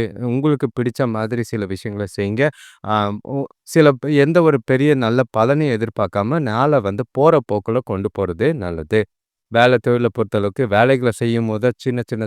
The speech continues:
தடைகள் அதிகமா இருக்கிற மாதிரி இருக்கு. முறையா உங்களோட வேலைகளை திட்டமிட்டு செய்ய வேண்டியது அவசியம். தவறுகள் இல்லாம பார்த்துக்குங்க. சிலருக்கு வேலை இழப்புக்கான வாய்ப்பு இருக்கு.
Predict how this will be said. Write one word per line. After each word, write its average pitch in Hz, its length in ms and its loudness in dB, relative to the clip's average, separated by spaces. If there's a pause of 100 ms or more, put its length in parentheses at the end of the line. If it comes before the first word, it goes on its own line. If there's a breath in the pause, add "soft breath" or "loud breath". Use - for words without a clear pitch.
தடைகள் 143 440 0
அதிகமா 113 420 -2
இருக்கிற 104 300 -4
மாதிரி 123 340 -4
இருக்கு. 120 280 -2 (400)
முறையா 135 460 4
உங்களோட 123 400 0
வேலைகளை 113 480 0
திட்டமிட்டு 113 440 -6
செய்ய 107 240 -4
வேண்டியது 104 400 -2
அவசியம். 104 460 -2 (420)
தவறுகள் 135 460 4
இல்லாம 123 380 2
பார்த்துக்குங்க. 113 520 0 (200)
சிலருக்கு 117 460 -2
வேலை 123 340 4
இழப்புக்கான 110 520 -2
வாய்ப்பு 113 380 -2
இருக்கு. 107 280 -2